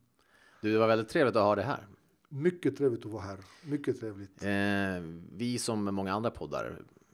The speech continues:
Speaker 1: eh, brukar ju fråga vem, eh, om du har någon person som du tycker att jag ska intervjua.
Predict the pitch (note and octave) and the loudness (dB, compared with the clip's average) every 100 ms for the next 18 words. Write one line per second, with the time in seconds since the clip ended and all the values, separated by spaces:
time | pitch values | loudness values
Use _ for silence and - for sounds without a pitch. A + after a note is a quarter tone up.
0 | _ - - - - F2+ F#2 - F#2+ F2+ | _ -20 -20 -20 -12 -10 -8 -6 -4 -2
1 | F#2 F2 D#2 D2 - _ - F#2 F2 E2+ | -2 -2 -4 -10 -20 _ -12 -10 -8 -10
2 | D#2+ D#2+ - - F#2 G2+ G2 B2+ B2+ A2+ | -12 -12 -16 -14 -6 -6 0 2 2 -2
3 | A2+ - - - - F2 F2+ - D#2+ E2 | -6 -10 -10 -12 -10 -10 -10 -10 -10 -10
4 | - D#2+ F2+ F2+ G#2 B2+ - | -10 -10 -10 -10 -8 -8 -10